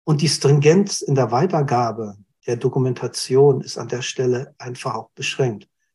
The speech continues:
Das ist menschlich, aber bisweilen auch den Akquisitionsprozessen geschuldet. Und deswegen ist, und das hat Jens ja, glaube ich, auch deutlich gemacht, sind wir immer gut beraten, damit das zu glauben,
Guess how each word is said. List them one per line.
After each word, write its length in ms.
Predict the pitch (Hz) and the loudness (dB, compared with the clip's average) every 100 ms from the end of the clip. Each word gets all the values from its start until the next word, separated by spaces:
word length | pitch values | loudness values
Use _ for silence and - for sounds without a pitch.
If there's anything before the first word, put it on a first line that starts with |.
| _ | _
Das 140 | 123 | -2
ist 160 | 180 - | -2 2
menschlich, 540 | 139 202 214 208 - | 4 4 4 0 0
aber 140 | 147 156 | 2 2
bisweilen 580 | 147 143 147 151 190 196 | 2 0 2 4 4 2
auch 260 | 151 160 | -6 -6
den 180 | - 170 | -2 0
Akquisitionsprozessen 1400 | 147 - 156 143 143 160 156 - - 143 139 123 135 127 - | 0 -2 -2 -2 2 2 2 -2 -8 -4 -2 -2 -2 -2 -4
geschuldet. 600 | - 135 143 139 135 147 - - - _ _ - | -4 2 6 6 6 0 -8 -20 -20 _ _ 2
Und 240 | 156 160 | 2 4
deswegen 320 | 156 165 147 | 0 0 0
ist, 400 | 143 143 - - - | -2 -4 -6 -8 -4
und 160 | 156 | 0
das 120 | 147 | 2
hat 100 | 147 | 2
Jens 220 | 135 143 147 | 4 4 4
ja, 80 | |
glaube 180 | 143 135 | 4 4
ich, 60 | 135 | 4
auch 100 | 104 | 2
deutlich 360 | 131 143 147 | 0 0 -2
gemacht, 320 | - 143 131 - | -2 0 0 -6
sind 220 | 147 151 | -4 -2
wir 60 | 180 | 0
immer 120 | 147 | 2
gut 200 | 139 147 | 2 0
beraten, 420 | 143 135 139 143 | -2 2 2 2
damit 420 | 139 131 151 - _ _ _ _ _ _ | -2 0 0 -2 _ _ _ _ _ _
das 320 | 156 170 - | 2 2 -2
zu 160 | - 165 | -2 0
glauben, 640 | 139 127 131 139 147 147 | 4 4 4 2 0 -2